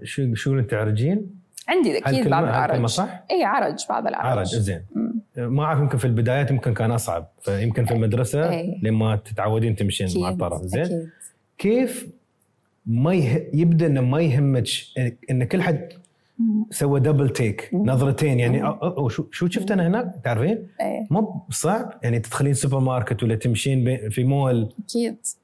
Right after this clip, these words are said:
Speaker 1: وتعرفين إن الناس هسه يطالعونك، وتعرفين إن هاي راح تدقت على هاي، قاعد، أوه، شو، شو.
Speaker 2: مضبوط، إي.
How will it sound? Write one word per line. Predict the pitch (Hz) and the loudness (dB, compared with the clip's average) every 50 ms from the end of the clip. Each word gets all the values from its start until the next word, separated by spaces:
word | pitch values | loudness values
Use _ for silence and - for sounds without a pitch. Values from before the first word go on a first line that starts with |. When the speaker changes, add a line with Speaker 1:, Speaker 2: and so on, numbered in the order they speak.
| _ - | _ -2
Speaker 1:
وتعرفين | 131 127 - 131 127 151 156 - - - - - 202 220 226 220 190 | -2 0 0 0 0 2 0 0 -2 -4 -4 0 2 2 4 4 4
إن | 170 151 143 | 4 4 2
الناس | 139 131 135 139 127 - 135 | 2 2 2 2 2 0 0
هسه | 127 - 123 | 2 2 0
يطالعونك، | 113 - 123 123 117 107 104 113 107 101 98 101 - | 0 0 0 0 2 2 2 2 0 0 -2 -2 -2
وتعرفين | 113 107 120 117 139 135 - 196 190 | -4 -2 0 0 0 0 0 2 2
إن | 170 156 151 | 2 2 2
هاي | 143 156 160 156 | 2 2 2 2
راح | 151 143 - 151 | 0 0 0 0
تدقت | 139 127 147 151 139 156 - - | 0 2 2 2 2 2 0 0
على | 117 127 131 | 0 0 0
هاي، | 131 139 156 151 | 2 2 2 0
قاعد، | 135 143 147 165 | 0 0 0 2
أوه، | 185 202 180 | 0 0 2
شو، | 208 208 | 2 0
شو. | 175 208 196 170 180 - - - - - - | 0 0 0 -2 -2 -6 -12 -20 -12 -4 0
Speaker 2:
مضبوط، | 220 214 214 202 240 330 359 277 - - - - - - - | 0 0 0 -2 -2 0 0 -2 -2 -4 -12 -14 -8 -4 -2
إي. | 226 294 330 277 226 | -2 0 0 -2 -4